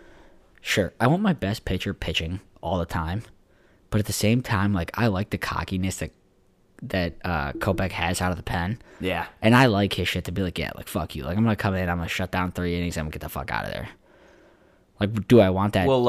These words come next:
Speaker 1: for,
Speaker 2: um,
Speaker 1: like, six innings? Fuck yeah, I do.
Speaker 2: Crochet is still gonna bring that same energy out of the pen.
Speaker 1: Yeah. Yeah, obviously. But then, like, I still want that other guy to be like, "Oh, fucking, what's
Speaker 2: Yeah.
Speaker 1: up, you bitch?"
Speaker 2: Yeah.
Speaker 1: Like, I'm a psychopath. I'm coming in there to, like, hunt heads, and then I'm out,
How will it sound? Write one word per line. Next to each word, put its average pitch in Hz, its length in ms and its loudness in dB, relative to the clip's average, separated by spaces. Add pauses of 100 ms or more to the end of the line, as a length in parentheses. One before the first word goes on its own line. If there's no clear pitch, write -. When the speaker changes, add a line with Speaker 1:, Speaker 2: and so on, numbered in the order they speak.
Speaker 1:
for, 131 80 12
Speaker 2:
um, 110 80 10
Speaker 1:
like, 85 200 4
six - 320 0
innings? 131 380 2 (140)
Fuck 87 320 -6
yeah, 107 200 0
I 92 60 0
do. 85 260 -2 (160)
Speaker 2:
Crochet 139 420 2
is 85 100 -4
still 85 180 -4
gonna 78 200 -6
bring 73 220 -8
that 58 180 -12
same 64 220 -8
energy 60 340 -14 (380)
out 73 120 -4
of 69 60 -10
the - 60 -12
pen. - 320 -10 (100)
Speaker 1:
Yeah. 151 240 4 (320)
Yeah, 147 240 4
obviously. 92 500 0
But - 120 -8
then, 117 340 4
like, 104 240 -4
I 90 140 -2
still 101 280 2
want 87 240 -2
that 76 200 -4
other 101 200 2
guy 62 180 -6
to - 80 -8
be - 120 -12
like, 50 200 -10
"Oh, - 200 -10
fucking, - 480 -12
what's 107 160 -2
Speaker 2:
Yeah. 95 100 4
Speaker 1:
up, 85 120 -6
you 71 100 -8
bitch?" - 340 -6 (180)
Speaker 2:
Yeah. 64 140 -8
Speaker 1:
Like, - 120 -10
I'm 92 120 0
a 71 60 -6
psychopath. 92 680 -2
I'm 113 140 -8
coming 87 280 0
in 95 120 0
there 95 200 0
to, 90 80 -2
like, 80 200 -2 (680)
hunt - 320 0
heads, 95 400 2
and 85 120 -4
then 85 80 -4
I'm 80 120 -2
out, 78 300 -4